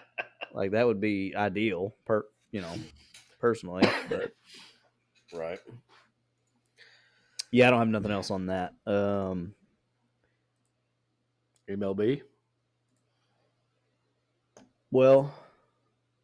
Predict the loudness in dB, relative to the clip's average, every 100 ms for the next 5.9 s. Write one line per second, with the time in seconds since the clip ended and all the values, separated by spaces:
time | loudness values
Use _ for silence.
0 | _ _ _ _ _ _ _ -10 -6 -6
1 | -6 -8 -6 -4 -4 -4 -6 -6 -8 -10
2 | -10 -10 _ _ _ _ _ _ _ _
3 | _ _ 4 6 8 8 8 6 4 0
4 | -4 -4 0 2 2 0 -2 0 0 0
5 | -2 -4 2 4 4 0 -2 -2 -6